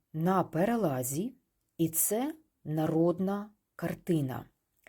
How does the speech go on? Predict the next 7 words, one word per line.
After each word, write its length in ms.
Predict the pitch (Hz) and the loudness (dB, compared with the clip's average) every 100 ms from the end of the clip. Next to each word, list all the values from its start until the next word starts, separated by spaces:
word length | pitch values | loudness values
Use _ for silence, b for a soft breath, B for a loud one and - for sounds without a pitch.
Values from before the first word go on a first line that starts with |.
| B B B B B B B | B B B B B B B
А 80 | |
ви 100 | 190 | 0
знали, 400 | 220 254 339 320 | 2 2 4 4
що 720 | 247 - - 220 208 196 190 - _ _ - | 2 0 -4 0 2 4 4 2 _ _ -4
не 180 | 185 226 | 0 2
лише 480 | 247 254 - 202 160 | 2 0 0 0 0
пісні, 840 | - - 185 - 175 151 135 254 | -4 -6 -2 0 0 0 -2 -4